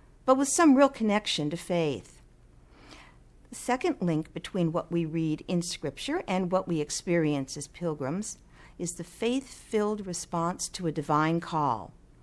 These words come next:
As you've read in Genesis and as you've read in the commentary, Abraham's overwhelming faith in God propelled him to leave what was familiar and to take up the physical task of pilgrimage. It's that simple.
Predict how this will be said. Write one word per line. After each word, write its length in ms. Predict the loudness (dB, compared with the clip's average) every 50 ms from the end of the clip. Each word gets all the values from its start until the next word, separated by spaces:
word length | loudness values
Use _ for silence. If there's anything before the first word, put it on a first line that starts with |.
| -20 -20 -20 -20 -20 -20 -20 -20 -20 -20 -18 0 4
As 180 | 4 4 4 2
you've 140 | 0 2
read 160 | 2 4 4 6
in 120 | 4 4
Genesis 640 | 4 2 2 2 2 0 0 -2 -4 -4 -4 -4 0
and 160 | 2 4 4
as 100 | 4 2
you've 160 | 0 2 4
read 140 | 4 4 4
in 60 | 2
the 40 | 0
commentary, 960 | -2 0 2 2 4 4 2 0 -2 -2 -4 -2 -2 0 0 0 -2 -4 -6 -10 -18 -20 -20 -20 -20 -20 -20 -20 -20 -20 -4 4 6
Abraham's 580 | 6 6 6 4 2 2 2 2 2 2 2
overwhelming 680 | 0 0 2 0 0 2 6 8 8 8 8 6 4 0
faith 400 | 0 0 0 0 0 0 0 0
in 140 | 0 0
God 420 | 2 2 4 6 6 6 4 2 -2
propelled 520 | -10 -10 -10 -4 0 4 4 4 4 2
him 180 | 2 2 2 2
to 80 | 2
leave 400 | 0 2 4 4 4 4 2 0
what 120 | -2 -4 -4
was 160 | -4 -6 -6
familiar 680 | -4 -2 0 2 4 4 4 2 0 0 -2 -4 -6 -10 -16 -20 -20 -20 -20 -20 -20 -20 -20 -20 -8 -6
and 80 | -4 -2
to 80 | -2 0
take 260 | 0 0 2 4 4
up 220 | 4 4 2 -2
the 80 | -10 -10
physical 640 | -10 -12 -4 0 2 2 2 2 0 -2 -2 -2 -4
task 520 | -4 -4 -4 -2 -2 -2 -4 -4 -6 -8
of 120 | -10 -10
pilgrimage. 680 | -6 -4 -2 -2 -2 -4 -6 -6 -6 -8 -12 -16 -18 -18 -20 -20 -20 -20 -20 -20 -20 -20 -20 -20 -20 -20 -20 -20 -20 -20 -20 -20 -6 -4
It's 140 | -4 -2 -2
that 260 | -2 -2 -2 -2 -4
simple. 380 | -4 -2 -2 -2 -2 -6 -10